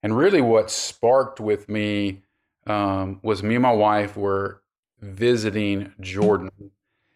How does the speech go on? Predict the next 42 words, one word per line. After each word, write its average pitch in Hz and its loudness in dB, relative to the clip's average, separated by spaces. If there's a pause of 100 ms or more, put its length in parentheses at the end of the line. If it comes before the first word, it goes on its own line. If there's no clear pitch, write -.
(160)
And 101 -2
in 135 0
that, 98 -2 (120)
we 104 -6
were 101 -2
visiting 101 -2
Syrians. 98 -6 (580)
And 98 -2
we 107 -4
were 101 2
meeting 110 0
with 107 -2
the 120 2
family 107 0
and 98 -4
sitting 107 -2
there 107 0
and 98 -4 (260)
round 110 2
up 104 4
little, 107 2
s-, - -10 (400)
you 113 -10
know, 101 -10 (180)
camp 113 -4
stove 107 2
there 107 4
and, 95 -4 (420)
and 104 -2
listen 110 -2
to 98 -6
their 110 2
stories. 107 2
And 95 -8
people 107 -4
wanted 107 2
me 107 0
to 101 -2
hear 107 0
about 104 2
their 101 2
lives. 98 2